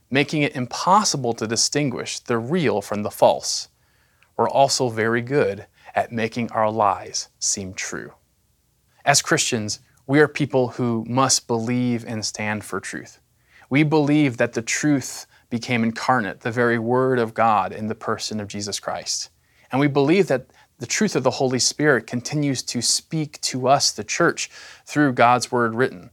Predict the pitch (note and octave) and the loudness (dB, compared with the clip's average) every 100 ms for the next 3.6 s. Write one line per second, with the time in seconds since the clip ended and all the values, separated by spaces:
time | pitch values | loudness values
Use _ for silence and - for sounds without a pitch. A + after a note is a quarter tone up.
0 | _ - - A#2+ A2+ - - G#2 - - | _ -18 -6 -2 -2 -2 -2 -4 -6 -12
1 | - _ _ _ _ _ _ _ _ B2+ | -18 _ _ _ _ _ _ _ _ 0
2 | C3 B2+ C#3+ D3 B2 A#2+ A2 - - A2+ | 2 6 6 6 6 2 2 -4 -8 -6
3 | - C#3 C3+ B2+ A2 - | 0 4 4 4 0 -4